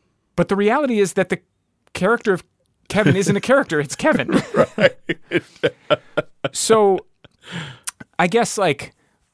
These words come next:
Speaker 1: can you tell me about, 'cause it seems like that's the moment you're sort of flagging for people when you coach them is, like, you do know what to say, it's what's really going on.
Speaker 2: Right, right, right. Yes, that, that,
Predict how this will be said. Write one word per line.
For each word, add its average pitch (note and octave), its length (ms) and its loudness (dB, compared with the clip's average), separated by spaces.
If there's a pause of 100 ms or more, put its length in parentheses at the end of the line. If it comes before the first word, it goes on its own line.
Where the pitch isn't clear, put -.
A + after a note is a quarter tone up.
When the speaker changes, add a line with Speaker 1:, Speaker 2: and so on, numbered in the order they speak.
(460)
Speaker 1:
can G#3+ 140 -4
you C4 100 -2
tell A#3+ 260 -4
me B3+ 160 0
about, F3+ 580 0 (760)
'cause G3+ 160 -2
it A3+ 80 0
seems C4 200 -2
like A3 160 0
that's G3 260 0
the F3+ 80 -4
moment D#3+ 320 0
you're C#3+ 80 -6
sort C3+ 200 -2
of A2+ 80 -8
flagging B2 560 -2
for B2 180 -10
people A#2+ 420 -4
when A#2+ 140 0
you A2+ 100 -2
coach - 360 -4
them G#2+ 200 -4
is, G#2+ 180 -6
like, A2+ 300 -2 (1040)
you D#3+ 140 -2
do F3+ 220 2
know A#3+ 140 4
what B2+ 220 0
to C3+ 120 -4
say, A#2 400 -2
it's - 220 -6
what's E3+ 240 -2
really B2 480 -2 (220)
going C3 360 0
on. B2+ 400 -2
Speaker 2:
Right, E2+ 840 -2
right, E2 440 -2
right. D#2+ 520 -4
Yes, G2+ 520 0
that, - 240 -4
that, G#2 480 0